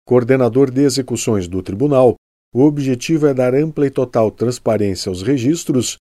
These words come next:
e demonstrar o resultado do julgamento das câmaras municipais a partir dos pareceres prévios pela irregularidade emitidos pela Corte de Contas. O cadireg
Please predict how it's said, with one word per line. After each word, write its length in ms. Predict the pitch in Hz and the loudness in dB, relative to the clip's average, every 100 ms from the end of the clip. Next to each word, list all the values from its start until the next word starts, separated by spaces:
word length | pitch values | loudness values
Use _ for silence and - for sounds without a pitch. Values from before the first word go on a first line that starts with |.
| _ - | _ -4
e 80 | 123 | 2
demonstrar 640 | 143 156 143 - 120 110 | 2 2 -2 2 2 4
o 40 | |
resultado 540 | 104 143 127 113 104 95 | 2 0 0 0 0 0
do 120 | 107 | -2
julgamento 520 | 113 113 117 139 147 | 0 0 0 -2 -2
das 180 | 127 - | -4 -2
câmaras 440 | 120 104 95 87 | -2 -2 -2 -6
municipais 800 | 101 170 147 185 180 127 123 - - _ _ - | -4 -4 -4 -2 2 4 4 0 -8 _ _ -4
a 100 | 131 | 0
partir 400 | 139 120 - 151 | 0 0 0 0
dos 200 | 147 - | 0 0
pareceres 560 | 143 143 131 139 135 | 2 2 0 -2 -2
prévios 520 | - 113 117 117 113 - _ _ | 0 4 4 4 0 -4 _ _
pela 340 | - 123 120 - | 4 6 4 2
irregularidade 1040 | 156 170 143 156 147 139 135 113 117 110 90 | 0 0 2 2 2 2 2 2 4 2 -2
emitidos 640 | 98 131 - 151 147 131 | -6 -6 0 0 0 -4
pela 240 | - 139 | -2 -2
Corte 300 | 127 131 123 | 0 0 0
de 100 | 120 | -2
Contas. 540 | 110 139 135 104 90 - _ _ _ _ _ | -2 -2 -2 -4 -8 -12 _ _ _ _ _
O 100 | 104 | -10
cadireg 680 | - 101 107 120 127 147 | -6 -4 -2 2 4 2